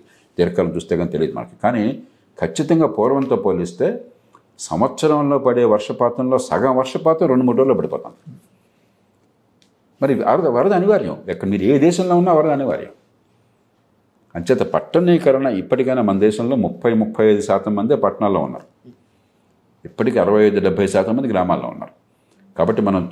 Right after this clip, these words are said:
చూస్తున్న సమస్య చాలా తక్కువ, చూడబోయే సమస్య చాలా ఎక్కువ. వచ్చే ఇరవై, ముప్పై ఏళ్లలో యాభై, అరవై శాతం, డెబ్బై శాతం పట్టణీకరణ అనివార్యం.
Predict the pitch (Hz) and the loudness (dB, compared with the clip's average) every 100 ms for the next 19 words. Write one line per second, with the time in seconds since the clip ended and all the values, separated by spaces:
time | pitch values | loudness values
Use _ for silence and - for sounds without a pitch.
0 | - 127 - - 143 139 131 120 131 123 | -2 -2 -2 -2 0 2 0 -2 -2 -2
1 | 131 107 101 95 80 - 78 - - 95 | -2 0 2 0 -2 -2 -2 -2 -2 0
2 | 120 127 123 113 113 101 104 92 - 80 | 2 2 4 2 0 -4 -4 -4 -2 -2
3 | 62 - - - _ _ _ _ _ _ | -4 -8 -14 -14 _ _ _ _ _ _
4 | _ _ 87 87 113 107 110 107 107 101 | _ _ -6 0 2 4 4 0 0 0
5 | 95 92 110 190 - _ _ - 78 185 | 2 0 -2 -4 -8 _ _ -4 0 0
6 | 101 95 95 92 98 92 113 87 85 92 | 2 0 0 0 -2 -2 -2 -2 -2 -2
7 | 92 92 117 104 - - 98 87 90 135 | 0 -2 -2 -2 -4 -2 -4 -2 -2 -2
8 | 90 113 107 73 | 0 2 2 0